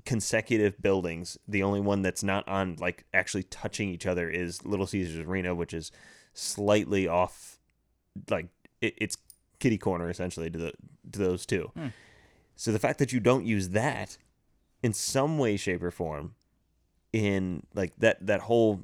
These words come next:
Speaker 1: metropolitan area that they're trying to, like, it's not, that's not outside of Detroit. It's literally, like, two or three streets down the road. It's not far at all. So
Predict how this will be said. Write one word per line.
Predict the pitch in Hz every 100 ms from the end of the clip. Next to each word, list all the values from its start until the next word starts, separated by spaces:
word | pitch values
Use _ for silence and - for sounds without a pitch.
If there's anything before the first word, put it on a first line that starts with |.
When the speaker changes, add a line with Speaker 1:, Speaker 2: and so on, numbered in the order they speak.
| -
Speaker 1:
metropolitan | 110 104 110 - 95 101 - 87
area | 73 98 92
that | 90
they're | 90
trying | 87 98 95
to, | - -
like, | 98 - - -
it's | 107 -
not, | 139 -
that's | 104 113 -
not | 101
outside | 101 - 90
of | 82
Detroit. | - - 117 95
It's | - 104
literally, | 110 113 104
like, | 95 - - _ _ _ _ _ _
two | - 139 107
or | 98
three | - 113
streets | 95 104 98 -
down | - 90 90
the | 82
road. | 87 - - _ _ _
It's | - 113
not | 110 -
far | 110 92
at |
all. | 92 90 98 - - _ _ _
So | - 98